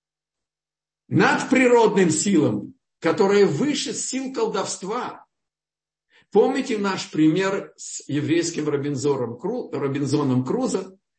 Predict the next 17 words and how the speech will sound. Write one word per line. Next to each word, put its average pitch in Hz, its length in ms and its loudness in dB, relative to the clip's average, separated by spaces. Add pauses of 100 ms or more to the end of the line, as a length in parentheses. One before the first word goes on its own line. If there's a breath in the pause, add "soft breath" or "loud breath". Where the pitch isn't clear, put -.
(120)
что - 200 0
Бог 190 380 2
в 147 60 0
мире 196 280 0
создал 180 680 -2 (1160)
две 139 280 4
синагоги. 151 720 0 (1400)
Одна, 143 680 0 (640)
куда 151 420 4
нужно 131 300 4
заслужить 123 640 -6
входить, 156 520 -6 (540)
а 131 140 -2
другая, 151 600 2
куда 170 320 0
запрещено 180 640 -2
заходить. - 640 -8